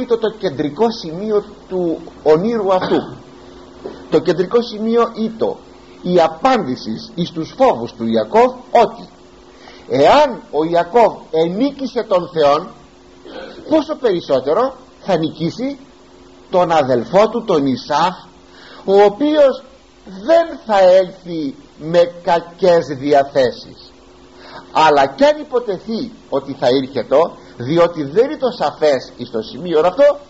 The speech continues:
ο Ιακώβ οπωσδήποτε θα είτο ο νικητής. Άρα,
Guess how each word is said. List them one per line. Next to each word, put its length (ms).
ο 260
Ιακώβ 580
οπωσδήποτε 880
θα 100
είτο 360
ο 100
νικητής. 600
Άρα, 260